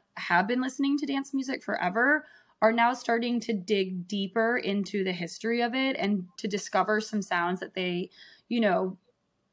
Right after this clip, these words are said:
haven't heard of before. Because now that dance music is everywhere,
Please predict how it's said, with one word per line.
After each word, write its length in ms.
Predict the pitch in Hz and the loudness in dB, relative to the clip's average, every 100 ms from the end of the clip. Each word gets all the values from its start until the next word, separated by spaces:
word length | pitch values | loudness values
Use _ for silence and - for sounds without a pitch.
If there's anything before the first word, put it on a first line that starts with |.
| - | -10
haven't 320 | - 226 214 | 2 2 2
heard 140 | 240 240 | 0 0
of 80 | |
before. 260 | 220 226 247 | 0 0 2
Because 240 | 214 247 | 2 0
now 180 | 240 311 | 4 4
that 180 | 339 247 | 4 2
dance 280 | 262 254 254 | 0 0 0
music 260 | 233 226 | 0 0
is 120 | 226 185 | 0 0
everywhere, 680 | 202 185 175 143 139 180 | -2 0 0 2 0 -2